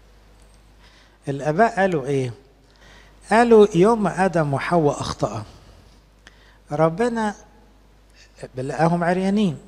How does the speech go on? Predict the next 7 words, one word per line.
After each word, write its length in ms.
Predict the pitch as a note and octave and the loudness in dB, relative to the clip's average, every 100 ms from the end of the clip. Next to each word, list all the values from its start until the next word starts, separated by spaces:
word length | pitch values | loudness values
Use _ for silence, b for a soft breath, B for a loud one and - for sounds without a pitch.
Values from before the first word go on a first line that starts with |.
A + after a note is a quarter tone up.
| - - | -20 -10
ومكسوفين 800 | C3+ D#3+ - F#3 - G#3+ D#3+ D#3+ - - - | -2 -2 -2 -6 -2 -2 -2 -6 -14 -20 -8
وعاملين 440 | C3 C3+ D3 F#3 | -4 -2 0 0
عملة، 380 | F#3 G3 F#3+ B2+ G#2+ - - _ b b b - | 2 0 -2 -4 -8 -16 -20 _ b b b -2
ووعدهم 600 | C3+ C#3+ A3+ F#3 F#3+ F#3+ | 0 2 0 0 0 0
إن 140 | F3+ | 0
هيجي 600 | D#3 E3+ G3 G3 F#3 F#3+ - - - - - | 0 0 -2 -2 -2 -2 -6 -20 -20 -20 -10
يعني 520 | D#3 D#3 D#3 D#3+ D#3+ | -4 -2 0 -2 -4